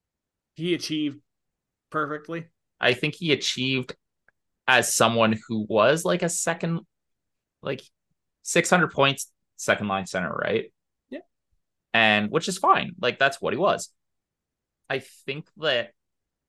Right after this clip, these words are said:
Speaker 2: just because he played so much in Montreal, he probably gets overrated a bit. He's, he's not going into the Hall, obviously.
Speaker 1: No, and I think that's been the problem with a lot of the Montreal Canadiens players is that the fan base just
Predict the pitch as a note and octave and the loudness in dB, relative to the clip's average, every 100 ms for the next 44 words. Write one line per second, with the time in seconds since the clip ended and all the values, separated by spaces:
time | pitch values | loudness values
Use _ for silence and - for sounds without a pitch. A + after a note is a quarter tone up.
0 | _ _ _ - C3 - B2 A#2 A#2 - | _ _ _ -2 -2 -2 -4 -4 -6 -4
1 | G#2+ A#2+ - C#3+ C#3+ C#3+ - C#3 C3+ C3+ | -2 -2 -2 -4 0 -2 -2 -2 -2 -2
2 | C3 B2+ C3+ B2+ A2+ A2+ A2 F#2+ F#2+ F#2 | 0 2 2 0 -2 0 2 2 0 -2
3 | - - - _ - F#2+ F2+ E2+ E2 G#2 | -10 -12 -16 _ 0 0 2 2 4 2
4 | G2+ - A2 A2+ A#2+ - _ _ _ - | 0 0 0 -2 -12 -14 _ _ _ -18
5 | - C#3+ G2+ D#2 D2+ C#2+ E2+ D#2+ D#2 D2 | 0 2 2 2 -2 -6 -10 -4 -2 -2
6 | D2 D2 - - - - - - _ _ | -2 -4 -6 -12 -12 -14 -16 -18 _ _
7 | _ _ _ - F3 - G3+ F#3+ F3 C3+ | _ _ _ -20 -20 -12 -10 -6 -6 -6
8 | A#2+ D3 D3+ E3 - B2+ - D3 C3 - | -6 -8 -8 -10 -12 -14 -12 -12 -12 -12
9 | A2 A#2 B2+ C3 B2+ C3 G#2 F#2 G#2+ C3+ | -12 -12 -10 -10 -10 -12 -12 -10 -8 -6
10 | D3+ D3 D3+ D3+ D#3 E3 D#3 D3 D3 C3 | -8 -10 -12 -10 -8 -10 -10 -10 -12 -12
11 | D3+ C#3+ D#3 D#3 D3 B2+ A#2 B2+ A#2+ A#2+ | -8 -6 -6 -8 -10 -12 -8 -8 -8 -10
12 | _ _ _ _ _ _ _ _ _ D#3 | _ _ _ _ _ _ _ _ _ -10
13 | D3+ - B2 A#2+ C3+ C3 B2+ - B2+ | -10 -8 -10 -8 -8 -8 -10 -12 -16